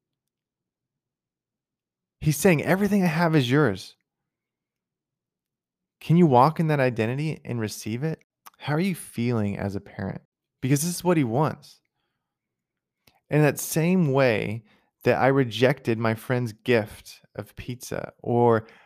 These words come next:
a compliment, thinking that I was acting humble, I was really acting arrogant. If you have children,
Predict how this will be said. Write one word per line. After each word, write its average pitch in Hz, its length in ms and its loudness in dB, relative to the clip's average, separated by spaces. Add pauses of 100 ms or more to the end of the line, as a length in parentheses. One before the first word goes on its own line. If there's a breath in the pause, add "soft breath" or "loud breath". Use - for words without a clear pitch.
(180 soft breath)
a 120 100 -8
compliment, 123 640 -2 (580)
thinking 214 400 4
that 175 120 4
I 147 80 4
was 127 300 0 (280)
acting 135 380 -4
humble, 127 720 -4 (1800)
I 123 60 -4
was 135 140 -2
really 175 200 2
acting 143 480 -6
arrogant. 117 440 -6 (1700)
If 131 160 -4
you 208 120 6
have 180 120 4
children, 117 720 0